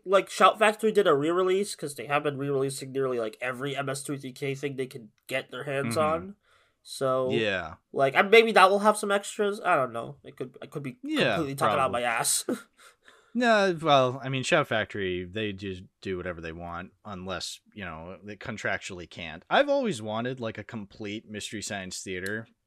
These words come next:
Speaker 2: uh, collection, but I know they can't because of copyright of, like, the certain movies they've talked about.
Speaker 1: And even then, like, the
Speaker 2: So,
Speaker 1: things
Speaker 2: like
Speaker 1: they do have are, like, stupid expensive. <laughs>
Speaker 2: Yeah, oh yeah, no, the things they do have are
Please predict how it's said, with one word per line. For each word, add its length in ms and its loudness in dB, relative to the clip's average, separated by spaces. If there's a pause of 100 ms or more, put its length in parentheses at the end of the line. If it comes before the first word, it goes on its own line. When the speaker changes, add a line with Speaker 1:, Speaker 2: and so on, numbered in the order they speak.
Speaker 2:
uh, 180 -6
collection, 560 -8
but 160 -4
I 100 0
know 360 -4
they 160 -6
can't 540 -10
because 340 -10
of 140 -16
copyright 640 -4
of, 260 -14
like, 240 -10
the 80 -8
certain 380 -8
movies 420 -10
they've 160 -8
talked 300 -6
about. 400 -4
Speaker 1:
And 100 0
even 200 4
then, 180 8
like, 180 4
the 80 -2
Speaker 2:
So, 140 0
Speaker 1:
things 160 8
Speaker 2:
like 60 0
Speaker 1:
they 100 6
do 220 4
have 260 2
are, 80 -2
like, 120 -4
stupid 380 -2
expensive. 640 -4 (200)
<laughs> 80 -10 (720)
Speaker 2:
Yeah, 180 -4
oh 140 6
yeah, 260 2
no, 180 -2
the 80 -8
things 220 -6
they 80 0
do 160 -2
have 180 -2
are 100 -10